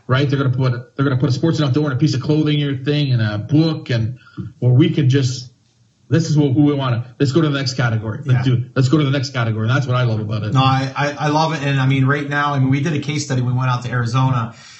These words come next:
Speaker 2: um, and that one there is almost done as far as running. Uh, it was a month contest, and
Speaker 1: Yeah.
Speaker 2: just to let people know out there, random, we just went out there and just randomly did this thing as a test. It turns into something that we're gonna focus on. But literally,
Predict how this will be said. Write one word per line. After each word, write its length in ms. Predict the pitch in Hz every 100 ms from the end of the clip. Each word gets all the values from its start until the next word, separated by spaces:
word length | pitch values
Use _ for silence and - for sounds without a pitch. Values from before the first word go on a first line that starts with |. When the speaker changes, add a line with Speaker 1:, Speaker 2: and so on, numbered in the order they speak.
| -
Speaker 2:
um, 240 | - 113 113
and 120 | 117
that 160 | 131 131
one 120 | 123
there 220 | 123 131
is 120 | 123 110
almost 420 | 135 131 127 -
done 400 | 123 127 123 117 123
as 140 | 117
far 180 | 123 117
as 80 | 104
running. 460 | 117 123 117 113
Uh, 160 | 104 107
it 80 | 117
was 100 | 110
a 100 | 110
month 340 | 113 127 131
contest, 500 | - - 123 127 107
and 60 | 117
Speaker 1:
Yeah. 60 | 110
Speaker 2:
just 80 |
to 60 | -
let 160 | 127 127
people 200 | 123 113
know 180 | 117 123
out 200 | 113 110
there, 220 | 107 98 - - -
random, 520 | 117 135 143 139 135
we 100 | 139
just 340 | 143 113 113 -
went 280 | 147 147
out 200 | 151 143
there 120 | 143 135
and 100 | 127
just 140 | 110
randomly 440 | 127 143 160 165
did 160 | 139 135
this 160 | 131 123
thing 200 | 135 127
as 180 | 127 135
a 60 |
test. 400 | 127 - 127 120
It 100 | 120
turns 240 | - 147 131
into 200 | 139 131
something 260 | - 127 135
that 100 | 127
we're 60 |
gonna 140 | 131 123
focus 360 | 143 131 131
on. 240 | 123 113 110 - -
But 160 | 143 139
literally, 640 | 143 160 160 139 123 113